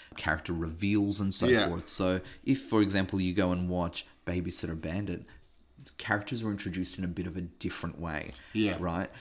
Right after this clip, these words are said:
Speaker 1: And other episodes that sort of were supposed to precede this one.
Speaker 2: Yeah.
Speaker 1: So this is why this is the unintentional season
Speaker 2: Ah,
Speaker 1: opener.
Speaker 2: yeah.
Speaker 1: And you're right, why it might feel a bit strange to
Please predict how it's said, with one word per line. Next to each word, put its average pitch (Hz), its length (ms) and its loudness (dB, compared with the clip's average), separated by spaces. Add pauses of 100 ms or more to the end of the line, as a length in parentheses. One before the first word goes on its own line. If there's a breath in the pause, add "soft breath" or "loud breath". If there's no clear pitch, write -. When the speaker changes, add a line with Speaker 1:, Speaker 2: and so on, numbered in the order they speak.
(240 loud breath)
Speaker 1:
And 92 600 2
other 90 200 4
episodes 85 760 2
that - 160 -2
sort 92 160 0
of 90 100 -2
were 95 80 4
supposed - 340 -2
to - 60 -14
precede 98 640 -6
this - 400 -6
one. 82 380 -10
Speaker 2:
Yeah. 107 300 4 (360 loud breath)
Speaker 1:
So 104 420 6
this 131 200 2
is 143 80 6
why 113 180 10
this 101 180 6
is 98 60 0
the 98 240 8
unintentional 101 1000 2 (120 soft breath)
season 110 580 10
Speaker 2:
Ah, 113 180 2
Speaker 1:
opener. 92 420 8
Speaker 2:
yeah. 113 100 6
Speaker 1:
And 110 120 6
you're 107 100 12
right, 101 220 10
why 104 200 6
it 98 40 4
might 98 200 2
feel 95 220 2
a - 20 2
bit 92 140 0
strange 95 300 0
to 92 220 -2